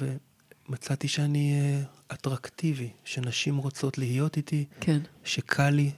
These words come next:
Speaker 1: להיות, קל לי להביא את זה, קל לי ל-, לדבר עם נשים.
Speaker 2: כן.
Speaker 1: הכל היה מאוד תומך, אה,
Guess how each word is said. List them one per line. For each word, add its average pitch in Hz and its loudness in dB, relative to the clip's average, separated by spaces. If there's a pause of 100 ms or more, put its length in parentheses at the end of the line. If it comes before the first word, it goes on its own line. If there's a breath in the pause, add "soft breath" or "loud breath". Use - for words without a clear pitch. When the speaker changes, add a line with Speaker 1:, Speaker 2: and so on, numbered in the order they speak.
(120)
Speaker 1:
להיות, 131 0
קל 131 2
לי 131 2
להביא 127 2
את 123 0
זה, 127 -4 (420 soft breath)
קל 127 0
לי 127 2
ל-, 123 -2 (120)
לדבר 123 6
עם 127 4
נשים. 131 0 (240 soft breath)
Speaker 2:
כן. 156 0
Speaker 1:
הכל 151 0
היה 139 2
מאוד 135 0
תומך, 135 0 (640 soft breath)
אה, 127 0